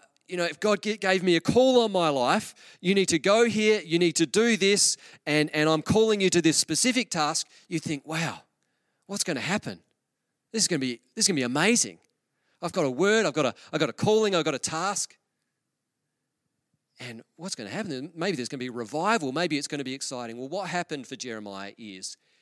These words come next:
everyone ignored him. In fact, those that listened to him hated him. It gets worse. There was a group of people from his hometown who were plotting to kill him.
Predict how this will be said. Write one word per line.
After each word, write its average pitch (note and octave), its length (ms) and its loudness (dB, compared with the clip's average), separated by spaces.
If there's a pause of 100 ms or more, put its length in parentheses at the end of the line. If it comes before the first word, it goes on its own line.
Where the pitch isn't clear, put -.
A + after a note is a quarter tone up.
(280)
everyone B2+ 520 -6
ignored A#2 360 -12
him. F2+ 160 -20 (1200)
In D3+ 60 -6
fact, F3 240 0
those G3+ 200 4
that D#3+ 120 0
listened E3+ 360 2
to A#2+ 160 -4
him C3 260 -6 (220)
hated E3 340 0
him. F2+ 220 -18 (400)
It B2+ 100 -10
gets F3 260 0
worse. A#2 340 -4
There D3 100 0
was C#3 100 -4
a D3 60 0
group F#3+ 340 0
of E3 120 -4
people C3+ 280 -4
from E3 180 -2
his D3+ 220 -2
hometown D#3+ 800 -2 (380)
who F3+ 100 2
were E3 100 2
plotting D3+ 580 -2
to - 140 -6
kill D3+ 280 -2
him. G2+ 180 -14